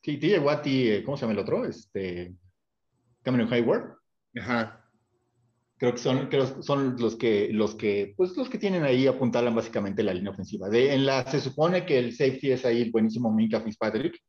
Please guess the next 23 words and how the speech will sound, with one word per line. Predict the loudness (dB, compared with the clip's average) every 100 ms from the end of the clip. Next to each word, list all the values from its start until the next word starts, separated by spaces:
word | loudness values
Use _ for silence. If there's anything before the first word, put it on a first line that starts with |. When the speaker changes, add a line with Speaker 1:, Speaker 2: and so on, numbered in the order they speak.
| _ _ _
Speaker 1:
aunque | -8 -4 2
yo | 4
no | 4 2
vi | 2 2
que | 2 0
<laughs> |
hiciera | 0 -2 -2 -4
gran | -2 0 0 2
cosa | 2 2 0
este | -4
juego, | 0 2 2 0
¿eh? | 0 -4 -10 -20 -20 _ _ _ _
Co-, | 0 0
se | 0 0
comieron | 0 2 4 2 2 0 0
casi | -2 -2 -2
quinientas | 2 2 2 0 2
yardas | 2 4 2 0
de, | -4 -4
por, | -6 -6 -4
por | -2 0
aire | 0 0
de | -2 -4